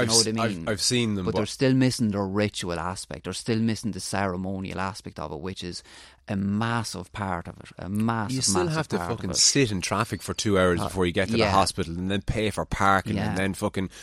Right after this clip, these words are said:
Speaker 1: go to reception and worry
Speaker 2: Yeah.
Speaker 1: about where you have to go. And, like,
Speaker 2: Yeah.
Speaker 1: there's none of that.
Speaker 2: No, not at all.
Speaker 1: Is
Speaker 2: It didn't
Speaker 1: good.
Speaker 2: happen
Speaker 1: None
Speaker 2: in
Speaker 1: of it.
Speaker 2: Peru, I can tell you that. <laughs>
Speaker 1: But it, but it's funny though, but,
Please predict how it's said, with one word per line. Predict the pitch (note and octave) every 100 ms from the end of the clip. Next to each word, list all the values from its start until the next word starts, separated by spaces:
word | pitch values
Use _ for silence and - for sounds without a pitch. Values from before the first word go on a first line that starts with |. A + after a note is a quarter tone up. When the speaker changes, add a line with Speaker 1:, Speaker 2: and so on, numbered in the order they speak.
| -
Speaker 1:
go | A2 A2
to | -
reception | F#2 - G#2+ G2+ - G2+
and | F2 E2+
worry | G2+ G#2
Speaker 2:
Yeah. | G2
Speaker 1:
about | G2 F2
where | G2
you | F#2+
have | E2 G2
to | G#2
go. | F2 G2 F#2
And, | F2+
like, | F#2
Speaker 2:
Yeah. | F#2 G2
Speaker 1:
there's | F#2 C#3
none | D#3 E3 F#3 G3 G#3 A3
of | A#2+
that. | G#2+ G2 D#2 -
Speaker 2:
No, | A2+ A2 G2
not | F#2 G#2+
at | G#2
all. | G#2 G#2 G2+ F#2+ G2+ -
Speaker 1:
Is | A#2 A2
Speaker 2:
It |
didn't | A2+ A2+
Speaker 1:
good. |
Speaker 2:
happen | C#3+ C#3+
Speaker 1:
None | F3+ A3+
Speaker 2:
in |
Speaker 1:
of | -
it. | C3
Speaker 2:
Peru, | B2+
I | G#2
can | F#2
tell | A2 A#2+
you | A#2
that. | G#2+ A#2 - -
<laughs> | E3
Speaker 1:
But | D#3+ D#3+
it, | D3+
but | E3+ E3
it's | C#3+
funny | F3+ G3
though, | E3 C#3
but, | A#2